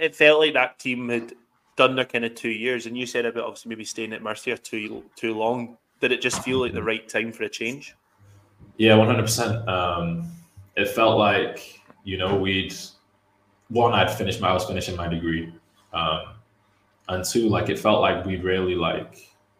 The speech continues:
Speaker 2: we were all ready to, to kind of move on slash step up slash experience new things. Um, and I think, you know, everyone, everyone who is there is, is doing great now. And,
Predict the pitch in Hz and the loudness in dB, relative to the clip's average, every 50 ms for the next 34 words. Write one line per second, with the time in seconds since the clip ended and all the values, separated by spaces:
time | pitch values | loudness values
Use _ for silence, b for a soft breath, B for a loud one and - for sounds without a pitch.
0 | _ _ _ _ _ _ _ - 95 98 101 101 101 98 92 92 95 95 95 95 | _ _ _ _ _ _ _ 0 2 4 6 6 6 6 6 4 4 4 2 0
1 | 90 - - - 87 85 85 85 85 85 85 85 - - - _ _ _ _ _ | -2 -2 -4 -4 -4 -2 -2 -2 -2 -4 -6 -8 -12 -14 -20 _ _ _ _ _
2 | _ - - - - - 98 95 92 90 87 85 85 85 - - - _ _ _ | _ -8 -8 -6 -4 -2 -2 -2 -2 -4 -6 -6 -8 -10 -12 -16 -20 _ _ _
3 | _ _ _ _ _ _ _ _ _ _ _ _ _ _ _ _ _ 98 87 92 | _ _ _ _ _ _ _ _ _ _ _ _ _ _ _ _ _ -12 -6 -2
4 | 101 101 95 - 98 95 95 95 95 90 - - 98 92 92 - - - - - | -2 -2 0 0 -2 -2 -2 -2 -2 -4 -4 0 2 2 2 2 -2 -4 -2 0
5 | 92 95 92 - 92 92 92 92 - - - - - - 87 87 82 85 85 85 | -2 -2 -2 -2 -2 0 0 0 0 -2 -4 -4 -4 0 0 0 0 0 -4 -6
6 | - - - - _ _ _ _ _ _ - - - - - 98 98 92 92 92 | -8 -10 -14 -18 _ _ _ _ _ _ -6 -4 -4 -2 0 0 0 2 2 0
7 | 92 92 - 90 92 90 87 - 90 90 90 87 87 87 85 - - - - - | -2 -4 -6 -6 -6 -6 -4 -4 -4 -4 -4 -4 -6 -8 -10 -10 -12 -12 -14 -18
8 | _ _ - 80 78 76 76 80 80 80 78 _ _ _ _ _ _ _ _ _ | _ _ -10 -8 -8 -8 -10 -12 -16 -20 -20 _ _ _ _ _ _ _ _ _
9 | _ _ _ _ - - - - 87 85 82 - - 101 90 87 90 - - - | _ _ _ _ -12 -10 -6 -2 -2 -2 -2 0 -2 -2 -2 -2 -4 -10 -14 -20
10 | _ _ _ 95 87 82 82 82 82 - - - _ _ _ _ _ _ _ _ | _ _ _ -12 -6 -6 -4 -6 -6 -8 -14 -20 _ _ _ _ _ _ _ _
11 | _ - 95 95 95 95 95 95 92 92 92 87 85 85 85 98 98 104 98 95 | _ -4 -2 0 2 2 2 2 0 -2 -2 -4 -6 -4 -2 0 2 2 2 2
12 | 92 85 95 95 92 87 82 87 92 98 98 95 87 85 85 82 - - - 87 | 0 0 0 0 0 0 0 0 2 2 2 2 2 0 -2 -4 -4 -6 -4 -4
13 | 85 82 - 92 90 87 85 85 95 95 95 87 - 85 85 82 85 85 85 85 | -4 -4 -2 -2 -2 -2 -2 0 0 0 0 -2 -4 -4 -2 -2 -2 -2 0 -2
14 | 87 85 | -2 -2